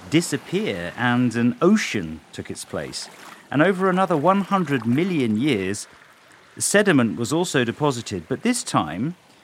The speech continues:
it was made up of all the small calcareous bodies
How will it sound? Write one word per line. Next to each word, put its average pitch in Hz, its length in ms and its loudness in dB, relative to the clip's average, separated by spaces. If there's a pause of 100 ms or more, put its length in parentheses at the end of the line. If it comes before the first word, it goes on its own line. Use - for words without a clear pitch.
(140)
it 135 100 -4
was 139 140 -2
made 160 260 2
up 156 160 2
of 151 120 0
all 202 240 -2
the 196 120 0
small 147 440 0
calcareous 156 800 0
bodies 123 600 2